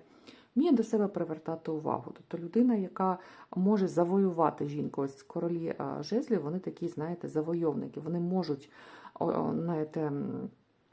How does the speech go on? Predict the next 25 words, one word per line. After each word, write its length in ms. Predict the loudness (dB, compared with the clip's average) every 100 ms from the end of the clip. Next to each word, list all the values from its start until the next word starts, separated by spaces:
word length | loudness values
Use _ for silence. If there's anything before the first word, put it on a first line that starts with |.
| _ _ -4
м, 320 | -2 -2 -6 -6 -8 -12 _ _ _ _ _ 0
вподобатися 760 | 6 8 8 6 0 -4 -2 -2
жінці. 380 | -2 -12 -6
Вони 180 | -2 -2
при-, 220 | -2 -4
докладають 540 | -6 -4 -2 -2 -2 -4
цих 160 | -6
зусиль, 440 | -4 -8 0 2 2
щоб, 400 | 0 -4 -2 -2
а, 220 | -4 -4 -4
ви 100 | -6
були 320 | -4 -6 -6
з 100 | -6
ним. 120 | -8 -8
Тобто 200 | -12 -14
це 160 | -2 0
людина, 320 | 0 0 -2
яка 200 | -2 -6
може 260 | -8 -8 -10
завоювати 640 | -8 -6 -6 -6 -6 -8
жінку, 360 | -4 -4 -4 -10
і, 40 |
скоріше 420 | -8 -6 -4 -6
за 120 | -10
все, 360 | -10 -2 0 0